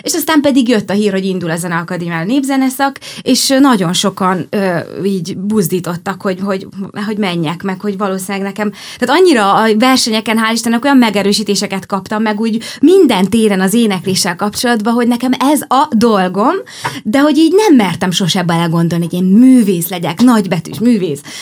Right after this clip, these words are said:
És aztán pedig jött a hír, és akkor ilyen módon egyenes út volt, mert olyan fura volt, hogy tényleg a-, az első évfolyam megindult,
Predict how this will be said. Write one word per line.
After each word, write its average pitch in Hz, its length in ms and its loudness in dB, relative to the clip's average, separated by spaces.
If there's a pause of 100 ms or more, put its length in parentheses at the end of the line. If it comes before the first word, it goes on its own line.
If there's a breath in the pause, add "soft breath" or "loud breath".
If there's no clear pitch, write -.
(420 loud breath)
És 285 140 2
aztán 302 280 2
pedig 247 280 -2
jött 196 220 -2
a - 40 -6
hír, 320 380 0
és 240 140 -4
akkor 269 420 -2
ilyen 320 400 4
módon 302 260 2
egyenes 220 480 -2
út 156 240 -6
volt, 185 360 -2
mert 196 320 0
olyan 208 300 0
fura 240 320 0
volt, 180 200 -4
hogy 190 120 -4
tényleg 190 360 0
a-, 180 220 -2
az 180 140 -2
első 240 360 2
évfolyam 185 400 -2
megindult, 262 840 4